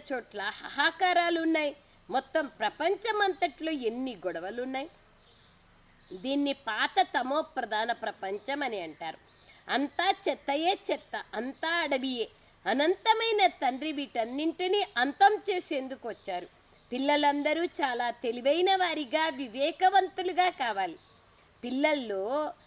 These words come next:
పిల్లల్లో కూడా గొడవలు ఉన్నట్లయితే తండ్రికి సహాయకులుగా ఎలా అవుతారు? బాబాకైతే తెలివైన, వివేకవంతులైన, సహాయకులైన పిల్లలు ఎందరో కావాలి. అండర్లైన్.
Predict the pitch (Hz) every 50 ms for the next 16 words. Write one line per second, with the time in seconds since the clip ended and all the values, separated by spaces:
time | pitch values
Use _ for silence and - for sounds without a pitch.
0 | _ _ - 269 285 320 339 359 370 370 370 370 392 415 - - 403 440 427 415
1 | 427 440 349 302 330 349 359 359 370 370 359 339 320 302 285 285 - - 240 208
2 | 190 185 - - 214 247 285 302 262 - - - - - - - 247 254 269 285
3 | 285 - 277 269 - - 247 220 233 247 254 285 302 311 302 - 311 330 330 302
4 | 330 - 311 320 359 330 339 294 294 294 294 285 - - 294 277 285 269 262 -
5 | - - - - _ _ - - - - _ _ _ - 170 202 185 202 220 262
6 | 294 320 - - 320 294 - - 320 330 370 - - 311 285 285 302 294 339 349
7 | 403 415 403 403 370 302 285 262 240 294 302 339 320 - 392 370 381 370 370 -
8 | - 349 349 330 349 339 339 330 330 - - 233 - 240 240 269 320 370 403 427
9 | - 427 427 392 392 381 359 339 285 - - 277 240 247 262 277 285 269 240 220
10 | 190 190 196 190 233 247 269 311 370 - - 311 240 214 196 185 175 165 143 -
11 | - - - 180 196 208 208 208 202 185 160